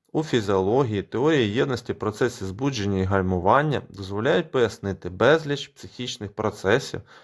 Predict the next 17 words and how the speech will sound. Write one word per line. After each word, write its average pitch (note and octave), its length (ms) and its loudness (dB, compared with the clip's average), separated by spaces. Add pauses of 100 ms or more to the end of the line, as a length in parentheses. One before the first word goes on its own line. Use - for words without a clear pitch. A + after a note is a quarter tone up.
(120)
що - 160 -2
специфічно A#2 680 -2
відображаються G#2+ 880 4
в - 20 -4
юриспруденції, G2 1000 -4
зокрема, A2 540 4 (480)
фізіологічний B2 720 -2
афект, A#2+ 480 2 (200)
мотиви A#2 380 0
вчинення F#2 460 -6
злочину, A2 720 -2
прагнення D3 400 2
правопорушника G2+ 800 -4
замаскувати A2 840 0
свій B2 340 -8
емоційний G#2+ 480 -6
стан A#2 460 0